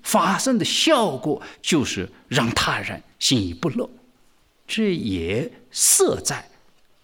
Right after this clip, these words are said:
出恶语之中。啊，是这样的，需要明白。所以呢，就是一种耻笑的，呃，或者是一种挖苦的时候用的一些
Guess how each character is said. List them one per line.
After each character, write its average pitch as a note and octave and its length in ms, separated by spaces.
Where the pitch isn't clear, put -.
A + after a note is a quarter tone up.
出 E2 420
恶 A3+ 140
语 E2+ 160
之 - 160
中。 - 220
啊， F2 120
是 F2+ 160
这 C#3+ 80
样 A2 140
的， E2 80
需 - 160
要 G2 80
明 F#2 260
白。 - 180
所 - 220
以 E3+ 80
呢， A2+ 160
就 G2+ 140
是 - 120
一 F#2+ 220
种 A2 260
耻 - 260
笑 A2 340
的， - 200
呃， G2+ 120
或 C3+ 200
者 G2+ 100
是 A2 240
一 - 160
种 A2+ 280
挖 D#3+ 280
苦 D#3 240
的 G2+ 100
时 - 160
候 G2 220
用 D#3 300
的 G#2 140
一 G2 80
些 G#2 260